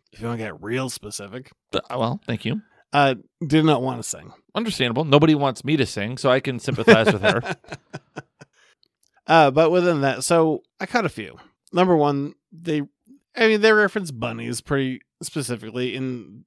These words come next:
Speaker 1: like, in Anya has that whole thing with bunnies, like, "Bunnies, bunnies, bunnies, it must be bunnies." Like, yeah, they did that a couple times.
Speaker 2: Yep, I, I, I, I will have to take your word for it.
Speaker 1: That was in the episode.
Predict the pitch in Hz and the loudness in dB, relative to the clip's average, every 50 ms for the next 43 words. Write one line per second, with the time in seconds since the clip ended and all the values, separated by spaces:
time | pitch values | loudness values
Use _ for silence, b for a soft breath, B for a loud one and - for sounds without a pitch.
0 | _ - 151 139 127 107 107 135 139 131 - 131 131 131 127 127 123 123 117 123 | _ -12 -8 -8 -8 -6 -6 -6 -6 -6 -6 -6 -6 -6 -6 -6 -8 -8 -8 -8
1 | 120 110 110 113 107 95 110 113 110 107 - 113 107 113 113 113 - - 131 131 | -8 -8 -10 -12 -10 -10 -10 -10 -10 -10 -12 -14 -14 -14 -16 -16 -12 -8 -8 -6
2 | 123 123 120 117 117 - 135 156 143 _ - 202 208 208 202 196 202 208 208 190 | -6 -6 -8 -8 -10 -8 -10 -10 -10 _ -2 0 0 0 0 -2 -2 -2 -4 -4
3 | 160 160 202 214 214 202 196 202 208 202 185 - - 214 220 220 214 202 202 214 | -2 0 0 0 0 -4 -6 -6 -6 -6 -6 -6 -6 -4 -4 -4 -4 -4 -4 -6
4 | 214 156 175 202 202 - - - 220 240 226 175 160 202 226 226 220 220 226 226 | -6 -6 -8 -6 -6 -6 -4 -2 0 0 0 0 -2 -2 -2 -2 0 -2 0 0
5 | 226 220 208 170 156 180 190 185 170 170 185 185 185 170 147 143 139 127 117 104 | 0 -2 -2 -2 -2 -2 -2 -4 -4 -6 -6 -4 -6 -6 -6 -6 -8 -8 -8 -10
6 | 120 123 113 107 110 117 117 117 113 107 110 107 104 - - - 123 110 113 104 | -10 -10 -10 -10 -10 -12 -12 -12 -14 -14 -14 -14 -14 -16 -14 -16 -16 -14 -14 -12
7 | 107 110 104 110 117 117 - - - _ _ - - 196 208 - - 110 - - | -12 -12 -10 -10 -10 -10 -12 -12 -16 _ _ -10 -8 -8 -8 -6 -4 -4 -4 -4
8 | - - 110 107 107 101 - _ _ _ - 107 104 101 _ _ - 110 107 104 | -6 -8 -8 -8 -8 -8 -12 _ _ _ -10 -10 -10 -10 _ _ -10 -6 -6 -4
9 | 104 101 104 - - - 120 107 - 123 123 170 - - 127 113 107 - _ _ | -4 -4 -6 -8 -10 -12 -12 -10 -8 -4 -4 -4 -2 0 -2 -2 -2 -2 _ _
10 | _ _ - - - 277 277 262 214 220 156 117 107 98 92 _ - 127 135 165 | _ _ -16 -6 -2 0 0 0 0 -2 -4 -4 -6 -10 -16 _ -12 -10 -10 -10
11 | 165 | -10